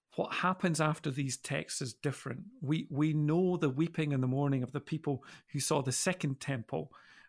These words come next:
and remember that the first one feel, felt so great. So there seems to me that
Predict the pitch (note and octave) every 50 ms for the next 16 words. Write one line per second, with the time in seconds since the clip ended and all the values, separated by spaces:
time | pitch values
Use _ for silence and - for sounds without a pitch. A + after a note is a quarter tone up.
0 | - - D3+ C#3 D3 C#3 C#3+ C#3+ C3+ C#3+ C#3 C3 A#2+ - - B2+ - - D#3+ C#3+
1 | - - - C#3 C3 B2 - - D3+ C#3 C#3 D3 - - - - - - C3+ C3
2 | - - - - C3+ A#2 - C3 A2 C3 - - - - - - - - - -
3 | - - - D#3 D3 D#3 - - - - A3 A3+ B3 - - - G#3+ F#3+ F#3+ F3
4 | D#3 C3+ - - -